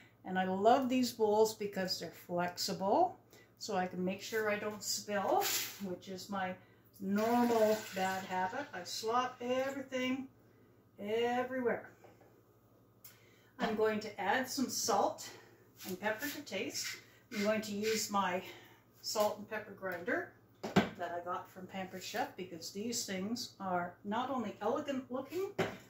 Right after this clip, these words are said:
but they also have an adjustable coarse or fine grind. Easy to add. I'm going to add a little bit of parsley flake just for a little bit of, uh, color when it's done. Oh, sorry, this is when it's thyme.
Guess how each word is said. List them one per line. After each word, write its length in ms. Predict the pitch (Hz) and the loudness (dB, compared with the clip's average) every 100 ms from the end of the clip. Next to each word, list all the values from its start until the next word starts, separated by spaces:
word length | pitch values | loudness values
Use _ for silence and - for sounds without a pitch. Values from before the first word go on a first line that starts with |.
| - | -8
but 140 | 196 202 | -6 -2
they 140 | 196 | 0
also 340 | 214 233 262 | 2 2 2
have 220 | 226 214 208 | 2 0 0
an 80 | 202 | -4
adjustable 560 | 214 233 - 214 214 - | -4 -4 -4 -4 -4 -4
coarse 280 | 233 233 | -4 -4
or 60 | 226 | -8
fine 340 | - 226 240 | -6 -2 0
grind. 400 | 233 226 247 359 - - - - - - - - - - - - - - - - _ - - - - | 0 0 0 -2 -4 -12 -10 -12 -12 -20 -20 -14 -12 -14 -20 -20 -20 -14 -14 -16 _ -20 -20 -20 -6
Easy 340 | 233 240 240 | -2 0 -2
to 220 | 220 214 185 | -6 -6 -4
add. 280 | 190 339 - - - - - - - - - - - - - | 0 0 -2 -6 -4 -4 -2 -2 0 -2 -8 0 2 2 -6
I'm 140 | 208 202 | -4 0
going 220 | 208 196 | 0 0
to 160 | 190 | -2
add 220 | 185 180 180 | 0 0 -2
a 40 | |
little 240 | 202 202 | -2 0
bit 140 | 196 185 | -2 -4
of 160 | 180 | -6
parsley 400 | 233 254 - 277 | -2 0 0 -2
flake 360 | 277 294 311 - | -4 -2 -4 -4
just 360 | 285 - - - - - - | -4 -4 -4 -12 -18 -12 -2
for 100 | 415 | 2
a 80 | 339 | 4
little 240 | 330 302 | 6 4
bit 180 | 254 247 | 4 4
of, 200 | 247 214 | 4 4
uh, 260 | 202 190 - - - - | 4 4 0 -6 -18 -8
color 400 | 240 185 180 - - 214 | -2 -2 -2 -8 -20 -12
when 160 | 190 | -10
it's 200 | 196 - | -8 -6
done. 260 | 202 269 381 - | -2 0 0 -4
Oh, 120 | 269 302 | -12 -10
sorry, 260 | - 269 262 | -4 -2 0
this 220 | 254 262 | -2 -2
is 60 | |
when 140 | 240 240 | -2 -2
it's 260 | 233 - | -4 -8
thyme. 420 | - 190 185 311 | -8 -6 0 0